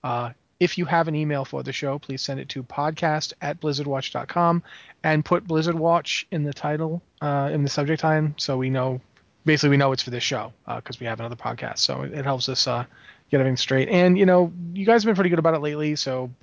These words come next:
you know, keep it up. But, you know, try and keep the emails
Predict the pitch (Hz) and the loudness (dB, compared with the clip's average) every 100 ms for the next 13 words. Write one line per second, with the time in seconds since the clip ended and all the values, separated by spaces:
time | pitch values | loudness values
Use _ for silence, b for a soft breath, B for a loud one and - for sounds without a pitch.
0 | - - 139 127 147 156 143 147 - _ | -16 -8 -8 -2 0 4 4 2 -4 _
1 | _ 135 127 _ 143 127 - 135 131 143 | _ -4 -4 _ -8 -6 -2 -2 0 -2
2 | 139 139 139 135 - | 0 0 2 0 -2